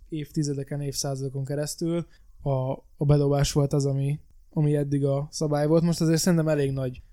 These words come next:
változást okozna ez, mert gyakorlatilag ugyanannyit érne egy oldalberúgás, mint hogyha felrúgnál egy játékost a tizenhatoson kívül még ott a védekező harmadba.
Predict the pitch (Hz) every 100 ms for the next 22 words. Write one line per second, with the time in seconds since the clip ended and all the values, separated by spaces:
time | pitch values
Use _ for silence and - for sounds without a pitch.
0 | - - 139 135 143 139 131 143 156 143
1 | 147 147 147 147 147 - 156 160 160 160
2 | 156 165 160 156 160 170 151 151 147 147
3 | 156 147 143 143 143 - - 135 - 151
4 | 156 160 160 160 160 165 165 - - -
5 | - - 151 151 147 143 147 151 143 143
6 | 147 - - - - - - 147 139 135
7 | 135 135 135 135 131 131 127 - 143 135
8 | 131 131 135 - - - 135 135 131 139
9 | - 131 - 131 127 127 131 131 - 139
10 | 131 131 123 123 131 127 123 127 123 123
11 | 127